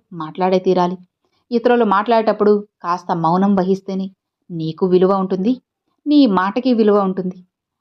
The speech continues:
అలా కాకుండా నలుగురిలో ఉన్నప్పుడు అతిగా అనవసరంగా అక్కడ లేని విషయం గురించి మాట్లాడుతూ ఉంటే నీకు కానీ నీ మాటకి కానీ ఎవ్వరూ విలువ ఇవ్వరు.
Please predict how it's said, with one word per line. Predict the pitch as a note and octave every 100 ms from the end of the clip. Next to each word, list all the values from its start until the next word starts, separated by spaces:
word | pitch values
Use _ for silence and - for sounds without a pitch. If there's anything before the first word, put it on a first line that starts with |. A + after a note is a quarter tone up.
| _ -
అలా | C4 C4+
కాకుండా | C4 B3 B3 B3+ B3
నలుగురిలో | G#3+ A3 B3 B3+ A#3+
ఉన్నప్పుడు | A3+ A3 A3 G#3+ G3+
అతిగా | G#3 B3+ C4+ B3+ -
అనవసరంగా | G#3 C4 D4 D4 B3+ B3 B3 G#3+ _ _ _ _ _ _ _
అక్కడ | _ G3 F#3+
లేని | F3 F#3+ G#3+
విషయం | F#3 - A3
గురించి | G#3 G3+ G3+
మాట్లాడుతూ | E3 F3 F#3+ F#3 F#3+
ఉంటే | F#3 F3+ G#3+ - _ _ _ _ -
నీకు | G#3 A3 A3+
కానీ | G#3+ G#3 G#3
నీ | G3+ G#3
మాటకి | G3+ G#3 A#3+ C4
కానీ | B3 A3 A3+ A3 G#3+ F#3 E3+
ఎవ్వరూ | E3 - F#3 F#3+
విలువ | F3+ F3+
ఇవ్వరు. | F3+ E3+ F3